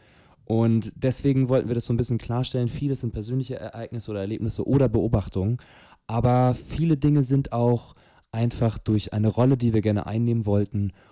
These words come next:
oder, ähm, Erfahrungen oder Geschichten, mit denen wir üb-, mit Menschen drüber gesprochen haben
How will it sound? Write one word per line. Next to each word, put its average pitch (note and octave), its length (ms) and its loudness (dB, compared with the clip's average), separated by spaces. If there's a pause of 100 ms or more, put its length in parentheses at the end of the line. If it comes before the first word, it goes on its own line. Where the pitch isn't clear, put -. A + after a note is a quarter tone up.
(140)
oder, G2+ 520 2
ähm, F#2 400 -2 (140)
Erfahrungen G#2 500 -2
oder G2+ 140 0
Geschichten, G#2+ 600 -4
mit G#2 200 -4
denen A2 180 0
wir G2+ 180 0
üb-, G#2+ 220 -4
mit G#2 240 -6
Menschen G#2 400 -2
drüber F#2+ 220 -2
gesprochen F2 440 -8
haben - 300 -12